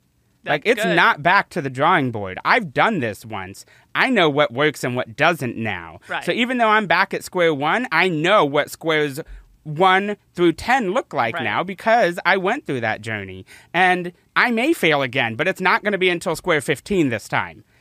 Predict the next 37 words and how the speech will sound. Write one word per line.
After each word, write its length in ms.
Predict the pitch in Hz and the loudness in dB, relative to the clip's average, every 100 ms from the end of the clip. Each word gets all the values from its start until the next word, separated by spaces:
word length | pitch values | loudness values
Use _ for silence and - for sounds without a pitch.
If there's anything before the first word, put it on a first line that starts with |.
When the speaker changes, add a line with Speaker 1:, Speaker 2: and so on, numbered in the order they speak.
| _ _ 156 | _ _ -2
Speaker 2:
And 120 | 180 | 2
you 60 | |
know 120 | 190 180 | 2 4
what? 240 | 214 156 | 4 4
Then 160 | 175 214 | 0 0
I 80 | |
can 140 | 196 190 | -2 -2
do 160 | 196 | 0
it 40 | 196 | 0
again 380 | 185 240 107 - | 0 -2 -2 -4
and 160 | 156 156 | -6 -4
just 160 | 175 | -10
keep 180 | - 208 | -10 -12
pushing 340 | - 196 180 170 | -8 -8 -6 -8
and 80 | |
keep 160 | - 170 | -8 -6
pushing. 360 | 269 - 147 131 | -6 -4 -6 0
But 200 | 160 - - - _ | -2 -2 -14 -20 _
I 140 | 147 170 | 0 0
think 260 | - 202 | 0 -2
that's 240 | 202 196 - | 2 0 0
the 80 | 156 | -2
difference. 280 | 240 165 160 | 0 2 4
And 200 | 175 170 | 4 4
that's 220 | 190 160 | 2 0
grit. 380 | 139 180 135 - | 0 0 0 -2
Going 280 | 123 139 151 | -6 -4 2
back 160 | 160 | 0
Speaker 1:
Yeah. 80 | 180 | 0
Speaker 2:
to 60 | 151 | -2
what 180 | 156 160 | -4 -4
you're 60 | |
saying, 280 | - 175 120 | -4 -2 -2
that's 220 | 117 117 | -4 -6
grit, 340 | 131 139 185 196 | -12 2 2 2
that's 220 | 131 120 | -4 -4
mindset, 640 | 131 139 170 190 - 156 | -2 2 2 0 0 2